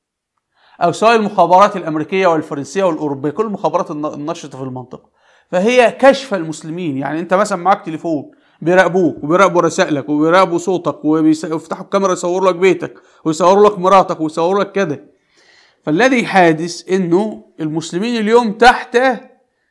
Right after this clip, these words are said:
فوكس مخابرات شديد، وهذا هو سبب، آه، فشل ثورة سوريا، أو هي لسه ما فشلتش، إنما يعني اللي حصل فيها إنه في أكتر من خمسة وتلاتين جهاز مخابرات أو مخابرات خمسة وتلاتين دولة شغالة في سوريا.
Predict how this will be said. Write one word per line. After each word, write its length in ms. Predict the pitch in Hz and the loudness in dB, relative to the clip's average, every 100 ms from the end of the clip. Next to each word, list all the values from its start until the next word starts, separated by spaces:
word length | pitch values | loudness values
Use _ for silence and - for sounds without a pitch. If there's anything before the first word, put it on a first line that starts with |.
| _ 427 _ _ _ _ - _ _ | _ -20 _ _ _ _ -20 _ _
فوكس 320 | - 247 214 185 | -4 -2 -2 -4
مخابرات 400 | 165 175 190 190 | -2 0 0 0
شديد، 540 | 160 143 127 - _ - | -4 -4 -6 -10 _ -4
وهذا 360 | 208 285 311 | 2 4 6
هو 100 | 294 | 6
سبب، 460 | - 269 269 202 170 - _ | 4 4 2 0 -8 -20 _
آه، 760 | - 185 180 175 170 165 160 151 - _ | -6 -4 -2 -2 -4 -4 -4 -6 -10 _
فشل 380 | - 226 214 185 | -4 -2 -2 -4
ثورة 220 | 185 185 165 | 0 2 2
سوريا، 440 | - 170 170 185 - _ | 0 2 2 0 -6 _
أو 80 | 165 | 0
هي 120 | 208 | 2
لسه 180 | 208 208 | 2 -2
ما 60 | 156 | -6
فشلتش، 380 | 143 180 180 151 | -6 -8 -6 -4
إنما 260 | 151 156 | -2 0
يعني 180 | 160 151 | 0 -2
اللي 140 | 139 | -2
حصل 260 | 151 165 139 | -4 -8 -8
فيها 360 | - 175 175 185 _ _ _ _ _ _ _ _ _ 202 | -6 -4 -4 -8 _ _ _ _ _ _ _ _ _ -4
إنه 600 | 226 214 233 254 - _ _ _ _ | -2 0 0 -2 -10 _ _ _ _
في 260 | - 240 247 | -6 2 2
أكتر 300 | 247 - 175 | 2 0 0
من 420 | 180 190 147 135 - | 2 0 0 -8 0
خمسة 340 | 233 226 190 | 2 2 0
وتلاتين 600 | 170 165 214 190 143 135 - | -4 -4 -4 -4 -4 -8 -2
جهاز 320 | 160 208 170 | 4 4 2
مخابرات 680 | 165 165 151 170 202 208 - | -2 0 4 6 4 2 -8
أو 120 | 147 | -6
مخابرات 460 | 147 147 160 202 214 | -4 0 2 2 2
خمسة 340 | - 220 208 | 0 0 0
وتلاتين 420 | 165 160 156 208 | -4 -4 -6 -4
دولة 200 | 196 220 | 0 0
شغالة 340 | 214 220 220 247 | 0 -4 -4 -4
في 120 | 214 | -4
سوريا. 280 | 214 233 | -2 -2